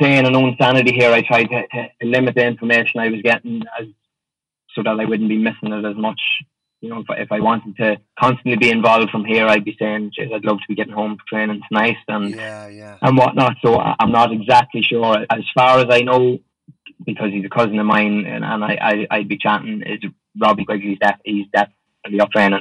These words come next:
Speaker 1: As I suppose, look, he was with London. He went over to London and that there, but he was still training with us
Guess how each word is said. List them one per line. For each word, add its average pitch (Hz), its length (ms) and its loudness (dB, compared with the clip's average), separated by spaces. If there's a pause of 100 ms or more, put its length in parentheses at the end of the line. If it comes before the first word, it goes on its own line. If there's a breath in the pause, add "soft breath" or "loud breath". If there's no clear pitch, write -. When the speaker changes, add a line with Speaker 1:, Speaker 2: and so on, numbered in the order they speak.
Speaker 1:
As 107 120 -2
I 104 80 -6
suppose, 110 260 0
look, 110 200 0 (260)
he 110 80 0
was 104 120 0
with 117 160 0
London. 110 300 2
He 110 140 0
went 117 240 2 (440)
over 160 240 6
to 139 100 4
London 147 320 8
and 135 80 6
that 127 160 4
there, 135 100 4
but 120 100 0
he 120 60 -2
was 113 80 -8
still 131 200 0
training 127 380 0
with 107 80 0
us 110 120 -2